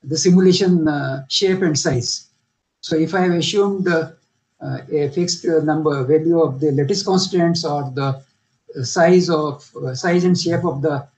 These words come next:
simulation box, that is a simulation supercell, uh, what we said, uh, uh, this,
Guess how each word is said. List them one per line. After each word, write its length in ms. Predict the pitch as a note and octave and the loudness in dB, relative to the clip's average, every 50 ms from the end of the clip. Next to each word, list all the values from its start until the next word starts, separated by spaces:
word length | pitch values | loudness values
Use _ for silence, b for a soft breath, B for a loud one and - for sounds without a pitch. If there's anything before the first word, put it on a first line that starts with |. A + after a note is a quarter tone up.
| _ _ | _ _
simulation 580 | - - F3+ F3 F#3 F3+ F3+ F3 - E3+ D#3 D3 | -6 -2 0 2 4 4 2 2 2 0 -2 0
box, 540 | C#3 D3 D#3+ F#3+ F#3+ G3 - - - - _ _ _ _ - | 0 0 0 0 0 -4 -8 -10 -12 -14 _ _ _ _ -6
that 140 | D#3 C#3+ D3 | -4 -4 -2
is 120 | D#3 D3+ | -2 -4
a 60 | D#3+ | -4
simulation 460 | C#3 - D#3 D#3 D#3+ D#3 D3 C#3 E3+ D3+ | -4 -4 -4 -4 -4 -4 -4 -4 -4 -4
supercell, 640 | C3+ E3+ D#3 D3+ G3+ F#3+ - - E3 A#2+ A2+ B2 - _ _ _ _ _ _ _ _ _ _ _ _ _ _ _ _ _ | -4 -6 -4 -2 -2 -2 -2 -2 -2 -4 -4 -6 -10 _ _ _ _ _ _ _ _ _ _ _ _ _ _ _ _ _
uh, 340 | B2+ B2 A#2+ B2+ A#2+ B2 B2 | -10 -6 -6 -4 -4 -4 -4
what 220 | B2+ C#3 C3+ - - | -4 -4 -6 -4 -4
we 80 | C#3+ | -6
said, 320 | C3 - D3 C3 A#2+ A#2+ A#2 A#2+ | -4 -4 -4 -4 -4 -6 -4 -4
uh, 240 | A#2+ A2+ A2+ A2+ A2+ _ _ _ _ _ _ _ _ _ _ _ _ _ _ _ _ _ _ _ _ _ _ - B2 | -2 -2 -2 -4 -6 _ _ _ _ _ _ _ _ _ _ _ _ _ _ _ _ _ _ _ _ _ _ -14 -12
uh, 160 | A#2 A#2+ A#2+ | -10 -8 -4
this, 400 | A#2+ D3 C#3+ - - - - - | -2 -2 0 0 -2 -6 -8 -12